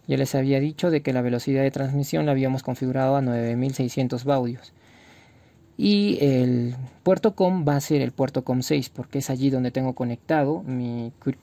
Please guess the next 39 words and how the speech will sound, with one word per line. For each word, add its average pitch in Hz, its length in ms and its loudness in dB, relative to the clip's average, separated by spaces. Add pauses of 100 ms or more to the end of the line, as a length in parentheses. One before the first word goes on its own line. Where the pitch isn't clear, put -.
Curiosity 135 400 0
Nano, 113 300 -2 (480)
¿sí? 180 240 -4 (680)
Eso 147 160 -4
sería 151 300 2
todo 160 320 4
en 156 120 0
cuanto 135 280 -2
a 127 60 2
la 120 80 0
programación 120 760 -2
en 127 160 -2
LabVIEW. 127 300 0
De 123 140 0
todas 151 180 0
formas, 147 320 -2
yo 147 80 2
les 135 140 0
voy 135 140 0
a 131 40 0
dejar 131 300 -2
en 131 100 -2
la 120 60 -2
descripción 127 500 -6
del 127 120 -6
video 127 340 -2
tanto 135 260 -2
la 120 120 -4
programación 120 580 -4
en 120 260 -4
M 135 240 -4
P 127 140 -6
lab 127 180 -2 (120)
X 156 440 -8 (420)
y 180 140 -2
la 185 100 0
programación 160 760 -2
de 127 180 -2
LabVIEW. 120 460 -4